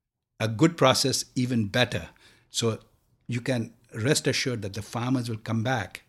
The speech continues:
This time they won't grow corn, but this time they will grow whatever biomass and, and has been, uh, selected for conversion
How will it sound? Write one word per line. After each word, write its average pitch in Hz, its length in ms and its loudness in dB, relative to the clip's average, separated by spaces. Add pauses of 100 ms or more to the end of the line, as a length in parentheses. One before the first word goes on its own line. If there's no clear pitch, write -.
(580)
This 123 200 4
time 127 240 2
they 117 60 0
won't 147 220 4
grow 180 140 2
corn, 147 640 2
but 117 160 -4
this 131 140 0
time 139 200 0
they 117 100 -2
will 120 100 -4
grow 117 340 -2 (540)
whatever 147 360 10
biomass 123 840 4 (380)
and, 110 280 0
and 113 160 -4
has 117 240 -2
been, 110 340 -4 (480)
uh, 104 260 -4 (560)
selected 131 540 2
for 113 120 -2
conversion 117 680 4